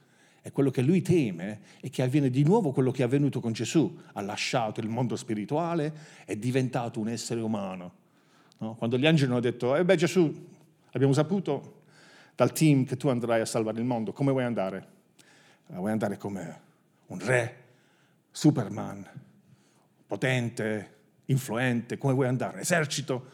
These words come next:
Dice: "No, no, no, no. Fa-, fatemi andare come un servo." Gabriele dice: "Un servo? Sei sicuro?" "Sì, un servo. Come, come, in forma di, come un servo voglio andare."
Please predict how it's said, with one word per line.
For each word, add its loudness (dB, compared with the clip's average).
Dice: -6
"No, 2
no, -4
no, -8
no. -12
Fa-, 2
fatemi 0
andare 2
come 4
un 4
servo." 0
Gabriele 4
dice: 0
"Un -16
servo? -8
Sei 4
sicuro?" 0
"Sì, 2
un 2
servo. -4
Come, -4
come, -4
in -4
forma 0
di, 0
come 0
un 4
servo 2
voglio -4
andare." -4